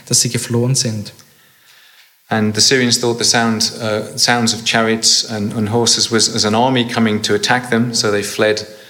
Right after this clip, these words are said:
Speaker 2: for their lives.
Speaker 1: Und die Syrer haben gedacht, dass diese Geräusche, die sie da gehört haben, dass das,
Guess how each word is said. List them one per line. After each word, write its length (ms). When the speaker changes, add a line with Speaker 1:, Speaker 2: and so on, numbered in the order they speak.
Speaker 2:
for 140
their 120
lives. 540
Speaker 1:
Und 120
die 40
Syrer 300
haben 180
gedacht, 400
dass 100
diese 240
Geräusche, 540
die 80
sie 160
da 100
gehört 460
haben, 180
dass 200
das, 260